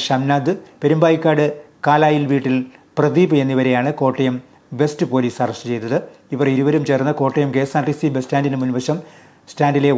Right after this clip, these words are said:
ഓട്ടോ ഡ്രൈവറായ ചാന്താനിക്കാട് സ്വദേശിയായ യുവാവിനെ ചീത്ത വിളിക്കുകയും ആക്രമിക്കുകയും കയ്യിൽ കരുതിയിരുന്ന വടിവാൾ കൊണ്ട് വെട്ടി കൊലപ്പെടുത്താൻ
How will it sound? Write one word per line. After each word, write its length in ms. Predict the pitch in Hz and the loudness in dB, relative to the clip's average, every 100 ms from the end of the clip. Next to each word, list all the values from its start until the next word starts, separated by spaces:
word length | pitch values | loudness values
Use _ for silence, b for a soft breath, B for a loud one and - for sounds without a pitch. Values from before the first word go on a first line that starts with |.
| 139 | 2
ഓട്ടോ 180 | 135 151 | 2 2
ഡ്രൈവറായ 520 | 135 147 127 131 139 180 - | 2 2 2 2 0 -2 -2
ചാന്താനിക്കാട് 540 | 139 147 147 - 143 131 | 0 2 0 0 0 0
സ്വദേശിയായ 680 | 127 135 - 131 127 127 123 B B 127 | -2 -2 -2 0 0 0 -4 B B -2
യുവാവിനെ 400 | 135 131 139 139 143 | 0 2 0 -2 -4
ചീത്ത 180 | 131 147 | 0 0
വിളിക്കുകയും 480 | 131 127 123 127 123 123 | 0 -2 -2 0 0 -2
ആക്രമിക്കുകയും 640 | 143 135 123 123 123 123 - b b b b b _ _ _ _ _ _ _ - | -4 -4 -2 0 0 -2 -10 b b b b b _ _ _ _ _ _ _ 0
കയ്യിൽ 220 | 160 180 160 | 2 4 4
കരുതിയിരുന്ന 460 | 147 143 135 131 127 | 2 4 2 2 2
വടിവാൾ 320 | 131 143 156 147 | 2 4 4 2
കൊണ്ട് 140 | 143 131 127 | 0 0 -2
വെട്ടി 220 | 123 147 - - - _ - | 0 -2 -2 -10 -20 _ -2
കൊലപ്പെടുത്താൻ 460 | 147 - 151 143 | -2 2 0 0